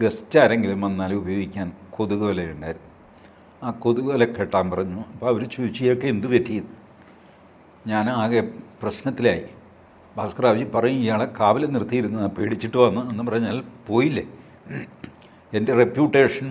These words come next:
മുഴുവൻ, ഏ, ടി ജി മോഹൻദാസ് എന്ന വീരശിവാജിയുടെ ഗ്യാസ് പോകും.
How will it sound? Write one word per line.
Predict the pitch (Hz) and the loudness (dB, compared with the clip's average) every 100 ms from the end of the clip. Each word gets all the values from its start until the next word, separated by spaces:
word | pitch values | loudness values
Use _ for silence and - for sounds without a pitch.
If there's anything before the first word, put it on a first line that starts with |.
| 117 | 2
മുഴുവൻ, | 127 143 - - 139 - 120 | 6 8 6 2 -8 -6 -4
ഏ, | 120 - - - - - | -4 -6 -20 -20 -14 -2
ടി | 117 | 0
ജി | 131 | 0
മോഹൻദാസ് | 123 123 113 131 120 113 127 | 0 2 2 2 2 2 0
എന്ന | 113 117 | 0 0
വീരശിവാജിയുടെ | 113 117 131 117 127 117 123 117 123 104 127 - - - | 2 4 4 2 2 6 6 6 0 0 0 -6 -18 6
ഗ്യാസ് | 131 147 - | 10 10 8
പോകും. | 101 82 | -4 -6